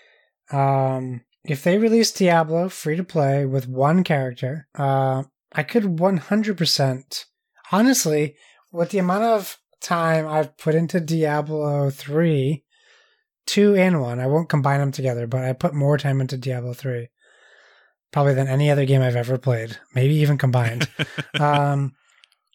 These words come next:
Speaker 1: if they were to ask me even twenty dollars for a character,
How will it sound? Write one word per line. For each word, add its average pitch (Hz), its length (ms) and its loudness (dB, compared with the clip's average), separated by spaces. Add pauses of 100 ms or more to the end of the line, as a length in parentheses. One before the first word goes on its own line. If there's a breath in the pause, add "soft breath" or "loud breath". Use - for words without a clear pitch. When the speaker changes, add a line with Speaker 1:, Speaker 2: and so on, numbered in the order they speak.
Speaker 1:
if 139 160 -6
they 185 120 2
were 220 100 2
to 208 80 2
ask 180 320 2
me 175 400 2
even 214 280 4
twenty 175 420 2
dollars 151 360 2
for 143 240 0
a 131 220 2
character, 139 640 -2